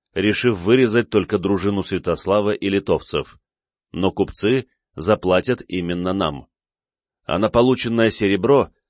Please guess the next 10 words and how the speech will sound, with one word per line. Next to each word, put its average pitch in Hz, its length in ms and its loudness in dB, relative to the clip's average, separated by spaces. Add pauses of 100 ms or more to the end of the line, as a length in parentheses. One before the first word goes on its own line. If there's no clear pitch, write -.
(160)
мы 127 200 0
купим 143 480 0
множество 113 640 0
полезных 90 540 0
вещей. 82 640 -4 (1000)
"Я 113 360 -2
давно 117 500 0
перестал 110 580 0
тебя 92 280 -2
понимать", 85 800 -6